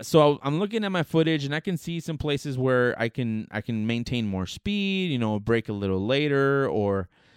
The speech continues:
hold more speed on some of these turns. So I'm like, "Okay, I'll, in, in the next session, I'll, uh, implement some of these changes, and it should be fine."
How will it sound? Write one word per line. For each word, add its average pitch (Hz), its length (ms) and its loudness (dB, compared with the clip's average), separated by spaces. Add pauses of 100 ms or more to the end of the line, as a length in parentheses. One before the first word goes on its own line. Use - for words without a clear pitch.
(200)
hold 139 400 2
more 127 200 2
speed 131 320 0
on 117 140 -2
some 117 180 0
of 107 60 2
these 101 180 -2
turns. 151 460 -2
So 131 80 0
I'm 123 60 -4
like, 117 100 -4
"Okay, 120 280 0
I'll, 123 520 0
in, 123 160 2
in 120 160 -4
the 113 80 -2
next 160 560 -6 (140)
session, 117 680 0 (720)
I'll, 117 760 4
uh, 113 400 2
implement 113 400 -2
some 110 160 -2
of 104 80 0
these 107 140 2
changes, 147 400 -2
and 101 100 -2
it 95 80 -4
should 92 200 -6
be 95 100 -2
fine." 107 540 -2